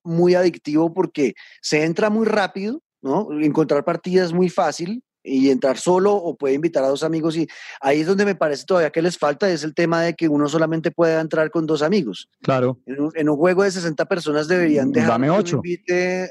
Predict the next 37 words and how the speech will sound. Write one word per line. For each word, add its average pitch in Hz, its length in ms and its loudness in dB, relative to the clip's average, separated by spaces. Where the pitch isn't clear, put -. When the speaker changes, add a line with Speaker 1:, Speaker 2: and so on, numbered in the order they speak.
Speaker 1:
sí, 170 280 -2
que 180 100 -2
uno 156 100 2
puede 170 160 0
invitar 185 240 2
a 156 60 2
los 196 100 2
amigos 170 320 0
que 185 140 -6
quiera. 285 340 0
Speaker 2:
Los 123 160 2
mismos 151 220 4
que 190 100 2
caben 180 300 2
en 202 100 0
fifa. 247 380 2
<laughs> - 640 -6
Speaker 1:
Exacto, 160 560 -2
pero 143 180 0
acá 143 260 0
solo 170 200 0
lo, 185 100 -4
lo 175 100 -2
dejan 160 220 0
entrar 156 240 -2
con 151 160 0
tres, 151 260 0
pero 175 260 0
es 170 100 -6
un 190 80 -2
juego 202 200 0
que 190 80 -2
es - 100 -8
fácil 185 300 -2
de 214 60 0
encontrar 185 300 -4
partida 180 500 0